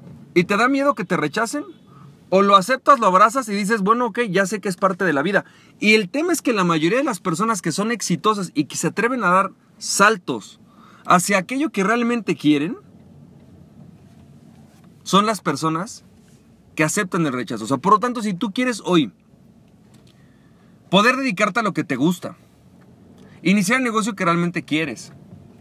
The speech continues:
abrir esa otra línea de negocios que probablemente es riesgosa, no importa lo que tú quieras lograr, por ahí a lo mejor quieres conseguir una pareja, no importa, puede no ni siquiera tener que ver con el emprendimiento.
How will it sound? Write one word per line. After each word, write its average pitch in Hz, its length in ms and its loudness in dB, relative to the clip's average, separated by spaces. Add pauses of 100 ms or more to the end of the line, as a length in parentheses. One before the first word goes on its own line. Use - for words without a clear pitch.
(880)
abrir 220 320 4
esa 262 300 2
otra 233 280 -2
línea 240 280 0
de 220 40 -2
negocios 196 400 -2
que 185 100 -4
probablemente 208 720 -2 (380)
es 185 260 2
riesgosa, 175 680 0 (1700)
no 240 100 6
importa 339 420 0
lo 285 120 0
que 180 120 -4
tú 240 180 -6
quieras 240 260 -2
lograr, 147 320 -2
por 160 160 -2
ahí 226 80 0
a 247 60 -2
lo 220 80 -4
mejor 175 240 -4
quieres 196 160 -6
conseguir 160 240 -4
una 175 120 0
pareja, 160 240 -4
no 214 60 -2
importa, 262 260 -2
puede 254 160 -2
no 269 120 0
ni 233 100 -2
siquiera 190 220 -4
tener 208 200 -4
que 185 80 -10
ver 202 120 -4
con 202 160 -4
el 139 80 -4
emprendimiento. 127 560 -4